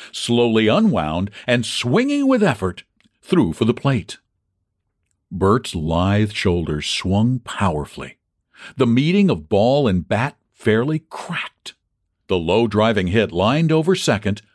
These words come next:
a rising, glittering streak, and went far beyond the center fielder. Bleachers and stands uttered one short cry,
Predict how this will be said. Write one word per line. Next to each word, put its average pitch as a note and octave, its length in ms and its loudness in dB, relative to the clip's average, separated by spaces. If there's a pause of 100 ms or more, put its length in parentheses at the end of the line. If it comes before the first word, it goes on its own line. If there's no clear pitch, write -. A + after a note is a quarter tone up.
(120)
a A2 80 2
rising, D3+ 800 -2
glittering F3+ 580 0
streak, B2 600 -2 (320)
and A#2 200 2
went G#2+ 220 0
far G3+ 540 -2
beyond E3 460 2
the C#3 60 0
center D3 320 0
fielder. C#3 540 0 (800)
Bleachers C#3+ 480 0
and F#2 120 0
stands F#2+ 540 0
uttered A2 300 0
one A#2+ 380 2
short B2 440 -2
cry, F2+ 500 -2